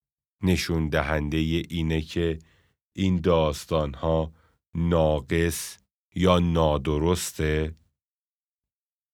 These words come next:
واقعیت اینه که توی این شرایط داستان شفاف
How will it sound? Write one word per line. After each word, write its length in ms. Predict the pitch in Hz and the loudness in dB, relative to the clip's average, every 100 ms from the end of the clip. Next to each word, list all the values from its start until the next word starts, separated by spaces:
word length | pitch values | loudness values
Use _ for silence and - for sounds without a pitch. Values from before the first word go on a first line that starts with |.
| _ _ _ _ _ _ _ _ _ _ _ _ _ _ _ _ _ _ _ _ | _ _ _ _ _ _ _ _ _ _ _ _ _ _ _ _ _ _ _ _
واقعیت 760 | 90 98 92 85 87 87 92 - | 4 6 6 4 0 2 0 0
اینه 200 | 90 87 | -2 -2
که 360 | - 90 82 82 _ _ _ _ _ _ _ | -2 -2 -2 -6 _ _ _ _ _ _ _
توی 380 | - 127 123 120 - - | -2 2 4 2 -6 -10
این 300 | - 113 113 | 0 2 2
شرایط 1000 | 110 - 98 87 80 78 73 80 82 80 - - _ _ _ _ _ _ _ _ _ _ _ _ _ _ _ - | 2 0 2 4 4 0 0 0 0 -2 -8 -20 _ _ _ _ _ _ _ _ _ _ _ _ _ _ _ 2
داستان 920 | 107 95 90 82 - 101 95 95 92 _ - | 4 6 4 -2 -4 0 0 0 -4 _ -14
شفاف 1200 | - - 104 90 78 - - 98 92 90 90 - | -6 0 4 4 2 -10 -2 4 6 4 2 -6